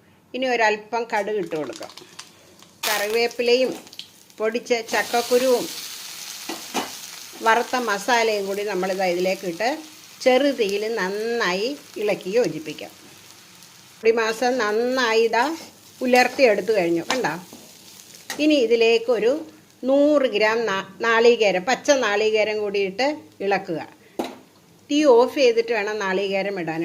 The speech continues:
കേട്ടോ, അപ്പോഴാണ് നല്ല ടേസ്റ്റ് കിട്ടുക നാളികേരത്തിൻ്റെ സ്വാദ്. ചക്കക്കുരു പൊടിമാസ് തയ്യാറായി കഴിഞ്ഞു.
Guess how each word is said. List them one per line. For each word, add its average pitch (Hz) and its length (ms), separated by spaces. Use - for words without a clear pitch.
കേട്ടോ, 185 200
അപ്പോഴാണ് 214 300
നല്ല 220 420
ടേസ്റ്റ് 190 380
കിട്ടുക 180 220
നാളികേരത്തിൻ്റെ 180 760
സ്വാദ്. 165 280
ചക്കക്കുരു 247 680
പൊടിമാസ് 226 600
തയ്യാറായി 220 600
കഴിഞ്ഞു. 165 320